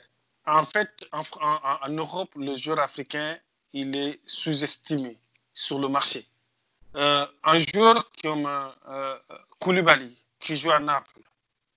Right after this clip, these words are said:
si ça, s'il s'appelait Koulibaly Do,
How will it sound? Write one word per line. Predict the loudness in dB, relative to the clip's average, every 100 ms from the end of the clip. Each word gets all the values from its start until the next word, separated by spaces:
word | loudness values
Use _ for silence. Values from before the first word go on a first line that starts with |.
| _
si | -6 -4
ça, | -4 -6 -6
s'il | -6 -6
s'appelait | 2 4 4 0 -2 0 -2 -4
Koulibaly | -6 -2 2 2 2 -6
Do, | -2 0 0